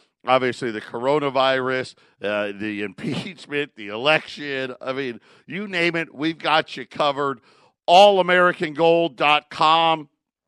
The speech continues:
is our website. Uh, we had shipping yesterday, more shipping today. Uh, Colorado, where Jason is looking out at the western sky, uh, waiting for that gold delivery. Uh, the,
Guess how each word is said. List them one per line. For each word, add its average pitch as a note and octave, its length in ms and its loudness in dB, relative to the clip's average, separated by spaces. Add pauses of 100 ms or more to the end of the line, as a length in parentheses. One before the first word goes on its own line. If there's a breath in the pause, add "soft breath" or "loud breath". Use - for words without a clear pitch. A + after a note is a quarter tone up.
(320)
is D3 320 -2
our A#2+ 200 -2
website. D3+ 920 -2
Uh, A2+ 240 0
we A#2 140 -6
had A2+ 200 -4
shipping A#2 440 -12
yesterday, C#3+ 720 -4 (260 soft breath)
more A2+ 240 -6
shipping F#2+ 460 -12
today. D3 680 -2 (340 soft breath)
Uh, G2+ 280 -4
Colorado, D3+ 840 2
where C3 300 0 (180 soft breath)
Jason F3+ 500 -4
is C#3+ 160 -6
looking E3+ 460 -2
out D#3+ 320 2
at C#3+ 240 -2
the B2+ 100 -6
western D#3 600 -6
sky, C#3 720 2 (340 soft breath)
uh, A#2 320 2
waiting D3+ 340 -2
for C#3 200 -2
that C3+ 260 0
gold C3+ 320 0
delivery. A#2 800 -4
Uh, G#2 160 0
the, G2 160 -6